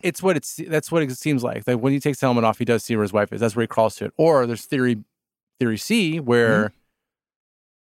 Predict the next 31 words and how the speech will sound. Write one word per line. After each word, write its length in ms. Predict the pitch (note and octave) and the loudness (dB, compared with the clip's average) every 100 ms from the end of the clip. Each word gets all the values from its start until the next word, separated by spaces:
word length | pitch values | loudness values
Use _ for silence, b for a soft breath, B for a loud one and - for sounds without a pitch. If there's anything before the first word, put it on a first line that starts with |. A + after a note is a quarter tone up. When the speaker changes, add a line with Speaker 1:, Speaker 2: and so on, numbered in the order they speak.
| _ _ - | _ _ -4
Speaker 1:
the 80 | D3+ | -4
feed 240 | - C#3+ | -2 -2
that 60 | D#3+ | -2
you 120 | D#3 | -4
see 240 | - E3 D3 | -6 -2 -2
isn't, 280 | B2+ - | -2 -6
like, 220 | C#3 B2+ C#3+ | -4 -4 -4
you 80 | |
s-, 140 | C3+ - - - | -8 -10 -20 -2
part 240 | - F#3+ | 2 4
of 80 | F#3 | 4
it 80 | F3 | 0
is 160 | C#3 | 0
real 240 | C#3 D#3 D3+ | 0 2 2
and 80 | C3 | 2
part 180 | C#3+ | 0
of 60 | C3+ | 2
it 40 | |
is 80 | B2 | 2
obviously 340 | B2+ B2 - A2 | 2 0 -6 -12
filtered 440 | - C#3 C3 B2 | -2 -2 0 2
out. 300 | A#2 D3+ - D#3 - | 4 2 -2 -12 -4
So 140 | D#3 | 0
Speaker 2:
Mm. 40 | B2+ | 2
Speaker 1:
maybe 280 | C#3 D3+ | 2 2
that 200 | C3+ B2+ | 2 0
whole 600 | A2+ B2+ B2 A#2+ A2+ A2 _ _ _ _ _ _ _ _ _ | 2 2 4 2 2 -2 _ _ _ _ _ _ _ _ _
end 280 | D3+ D#3 D3 | -2 -2 -2
scene 260 | - D#3+ D#3 | -4 -4 -2
is 120 | B2+ | 0
actually, 560 | C3+ - C3 B2 A#2 | 0 0 -2 0 -2